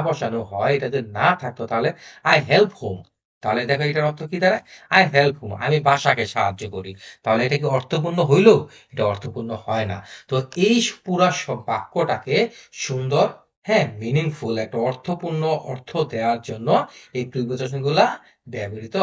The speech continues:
হয়। যেমন I help at home, আমি বাসায়, বাসায় সাহায্য করি। তারপর দেখো এখানে কি বলছে? We don't go to school। <clears throat> বলছে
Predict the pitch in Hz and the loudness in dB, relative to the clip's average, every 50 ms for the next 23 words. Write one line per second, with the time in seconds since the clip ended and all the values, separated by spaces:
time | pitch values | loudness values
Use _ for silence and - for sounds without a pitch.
0 | - - - 98 95 92 - _ - _ - 123 117 113 107 104 - 135 - - | 0 0 -2 -12 -12 -12 -14 _ -20 _ -14 -12 -10 -8 -6 -6 -6 -6 -8 -4
1 | - 147 175 233 277 - - - _ - 147 156 208 233 - - - - 117 107 | 2 4 4 6 4 2 -4 -14 _ 0 4 4 4 4 2 -6 -16 -16 -16 -14
2 | 98 98 - - _ _ _ _ _ _ - - 131 139 185 240 269 180 127 - | -14 -14 -18 -20 _ _ _ _ _ _ -12 -8 -4 -2 -2 0 -2 -2 -4 -6
3 | 95 95 - - - 104 101 95 98 98 - _ _ _ _ _ _ _ - 117 | -6 -6 -8 -10 -8 -8 -8 -10 -10 -12 -16 _ _ _ _ _ _ _ -20 -14
4 | 110 117 110 110 120 127 - - - - 147 151 143 - - - - _ _ _ | -10 -6 -4 -4 -4 -4 -6 -6 -2 4 6 6 6 4 2 -4 -12 _ _ _
5 | _ - - - 113 110 110 113 - - - 202 - - - - _ _ _ _ | _ -20 -16 -14 -12 -12 -12 -12 -8 -2 2 2 2 2 0 -10 _ _ _ _
6 | _ - 214 151 123 107 95 - - _ _ _ _ _ _ _ _ _ _ _ | _ 6 6 6 6 4 -2 -8 -14 _ _ _ _ _ _ _ _ _ _ _
7 | _ _ _ _ _ _ _ _ _ _ _ _ _ _ _ _ - 151 151 151 | _ _ _ _ _ _ _ _ _ _ _ _ _ _ _ _ 0 2 4 4
8 | 202 185 185 165 151 143 139 151 147 147 147 139 139 - - 185 156 131 131 151 | 4 4 4 4 4 6 6 6 4 4 2 2 0 0 0 0 -2 0 0 2
9 | 196 180 135 - 135 139 160 180 - 123 - - 123 123 127 127 - 185 196 - | 2 0 0 2 4 4 4 4 2 -2 -4 -4 -2 -2 -2 -2 -2 -4 -4 -4
10 | 127 127 - - - - - 92 92 90 _ - 98 92 - - 78 - - _ | -4 -6 -10 -10 -12 -12 -12 -14 -14 -14 _ -4 -2 -2 -2 -4 -8 -14 -18 _
11 | _ _ _ _ _ _ _ _ _ _ _ _ - _ _ _ _ _ _ _ | _ _ _ _ _ _ _ _ _ _ _ _ -20 _ _ _ _ _ _ _
12 | _ - 143 143 131 - | _ -6 -2 -2 0 2